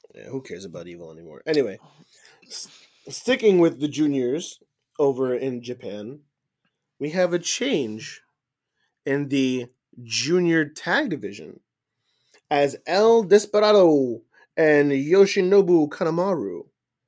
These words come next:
have captured the I W G P Junior Heavyweight Tag Team Championships from El Fantasma and Taiji Ishimori at Road to Castle Attack last night. I don't agree with this move, but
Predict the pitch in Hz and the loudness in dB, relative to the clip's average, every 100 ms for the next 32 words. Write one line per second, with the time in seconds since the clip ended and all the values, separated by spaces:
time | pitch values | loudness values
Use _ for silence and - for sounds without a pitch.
0 | _ _ _ _ _ _ 160 143 175 160 | _ _ _ _ _ _ -6 -4 -2 -4
1 | - 147 135 196 214 180 156 127 143 139 | -4 -6 -4 -2 -2 -2 -4 -8 -10 -10
2 | 135 127 208 214 147 131 123 120 120 117 | -8 -2 0 0 -2 -4 -4 -6 -6 -10
3 | 110 113 110 101 - 110 - - - - | -8 -10 -10 -12 -12 -14 -16 -20 -20 -20
4 | _ 151 147 151 151 147 139 131 131 123 | _ 0 2 0 0 0 -2 -2 -4 -2
5 | 127 120 131 226 180 147 143 127 110 110 | -4 -4 0 2 2 -2 -6 -6 -4 -4
6 | 110 113 _ _ - 147 139 127 139 139 | -6 -10 _ _ -6 -4 -4 0 4 4
7 | 139 135 127 117 117 113 117 113 - 101 | 2 -8 -8 -6 -8 -6 -8 -10 -12 -12
8 | 101 110 92 - _ - - - _ _ | -12 -14 -14 -18 _ -20 -20 -20 _ _
9 | - 123 147 170 156 139 135 123 120 117 | -10 0 4 4 2 -2 -6 -6 -6 -6
10 | 104 104 101 101 104 _ _ _ _ - | -10 -12 -12 -12 -16 _ _ _ _ -18
11 | 127 120 101 101 | -6 -6 -6 -10